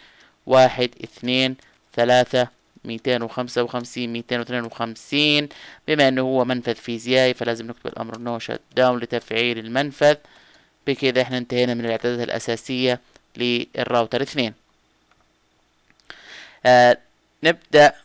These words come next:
بالمرحلة الثانية من الإعدادات وهي إعدادات ال بي جي بي، ونبدأها مع الراوتر واحد، آه، راوتر،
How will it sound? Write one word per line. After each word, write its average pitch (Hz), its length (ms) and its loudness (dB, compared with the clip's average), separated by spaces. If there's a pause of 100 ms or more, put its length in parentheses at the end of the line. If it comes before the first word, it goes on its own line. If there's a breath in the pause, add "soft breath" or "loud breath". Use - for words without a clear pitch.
(100)
بالمرحلة 120 1080 2
الثانية 139 340 4
من 123 80 -2
الإعدادات 123 440 2
وهي 123 280 0
إعدادات 120 420 0
ال 113 100 -6
بي 123 180 -6
جي 113 200 -8
بي، 156 260 0
ونبدأها 135 500 2
مع 117 200 2
الراوتر 117 460 0
واحد، 143 420 6 (600 soft breath)
آه، 127 240 4
راوتر، 127 460 6